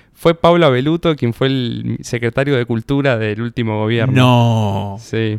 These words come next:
Speaker 2: <laughs> Mi, mi dictadura favorita. No te puedo creer.
Speaker 1: Mi golpe favorito.
Speaker 2: Mi golpe, ah, m-, más tierno todavía.
Speaker 1: Más tierno, le sacó
Speaker 2: No te
Speaker 1: peso.
Speaker 2: puedo creer. Bueno, esos archivos sí me parece que vale la pena destacarlo. Como cambié de opinión, no. Mirá, si opinás eso, sos un hijo de puta.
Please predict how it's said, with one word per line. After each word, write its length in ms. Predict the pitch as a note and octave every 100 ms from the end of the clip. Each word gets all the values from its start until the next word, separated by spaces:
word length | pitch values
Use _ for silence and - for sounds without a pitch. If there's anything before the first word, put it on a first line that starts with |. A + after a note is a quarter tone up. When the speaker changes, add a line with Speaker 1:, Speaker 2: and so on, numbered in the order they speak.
| -
Speaker 2:
<laughs> 40 |
Mi, 200 | - - - F3
mi 60 | E3+
dictadura 680 | E3 E3 - D3 F#3+ G#3+ G#3
favorita. 960 | D3 A2+ B2 A#2 B2+ F3+ - F3 A#2+ - F#3+ -
No 140 | F#2+ A2
te 140 | A2
puedo 220 | G2+ G#2
creer. 140 | G#2+ B2+ D3
Speaker 1:
Mi 80 | D3+
golpe 380 | C#3 A2 A2
favorito. 340 | - A2 G#2+ C3+
Speaker 2:
Mi 60 | C3
golpe, 320 | D3 D3+ C#3+
ah, 300 | A#2+ B2+ A2
m-, 140 | A2 G#2+
más 260 | A#2 A#2+ -
tierno 420 | A#2+ G#2 G2+ G#2
todavía. 340 | G#2 G#2 G#2+
Speaker 1:
Más 200 | C3 C3
tierno, 320 | C3 A#2+ A2
le 80 | A2+
sacó 180 | A#2+ B2+
Speaker 2:
No 80 | D3
te 120 | A#2
Speaker 1:
peso. 180 | G#2 C#3+
Speaker 2:
puedo 200 | A2+ A2+
creer. 580 | G#2 G2 G#2+ C3+ C3 A2
Bueno, 260 | C#3 B2+
esos 240 | - - B2+
archivos 400 | B2 G#2+ D3+ D3+
sí 140 | A#2+
me 100 | G2+
parece 260 | G2 G2 -
que 80 | G2
vale 180 | G2+ G2
la 160 | G2
pena 160 | G#2+ G#2
destacarlo. 520 | G2+ G#2 G2+ G2 G2+
Como 220 | G#2 G#2+
cambié 260 | A2 A2 B2+
de 60 |
opinión, 440 | C3 A#2+ A#2 A2+ A2
no. 160 | G#2
Mirá, 200 | G#2+ G#2
si 120 | - G#2
opinás 300 | A2+ C3+ E3
eso, 200 | C3+ G2+
sos 200 | G#2 -
un 120 | G#2
hijo 240 | G#2+ G#2+
de 80 | G2+
puta. 480 | - - - G#3+